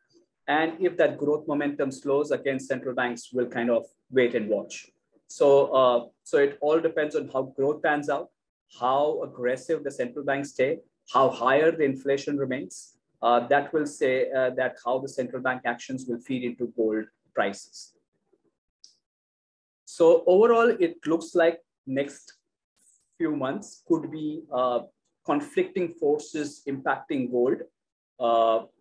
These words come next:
and if you look at, uh, so, so gold kind, kind of remain range bound for next few months because there is one side inflation, lower real rates.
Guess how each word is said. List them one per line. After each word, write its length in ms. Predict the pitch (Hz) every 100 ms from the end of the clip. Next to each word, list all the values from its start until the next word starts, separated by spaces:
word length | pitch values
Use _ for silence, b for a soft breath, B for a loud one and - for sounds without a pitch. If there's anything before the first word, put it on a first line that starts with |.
| _ _
and 460 | 147 160 196 226 208 - _ _ _ -
if 180 | 147 175
you 80 |
look 220 | 165 165 175
at, 320 | 160 160 - -
uh, 400 | 139 127 123 120 - _ _ _ _
so, 160 | - 156
so 160 | 175
gold 400 | 165 170 196 -
kind, 260 | - 160 175
kind 180 | 180 185
of 100 | 185
remain 300 | 147 160 151
range 320 | 139 143 143
bound 260 | 147 143 143
for 120 | 139
next 260 | 127 -
few 160 | - 139
months 380 | 127 113 101 -
because 400 | 135 139 131 127
there 160 | 127
is 160 | 139 131
one 160 | 123 127
side 240 | 143 127
inflation, 560 | 120 120 131 123 139 131
lower 240 | 127 131
real 220 | 131 127
rates. 480 | 120 123 180 - _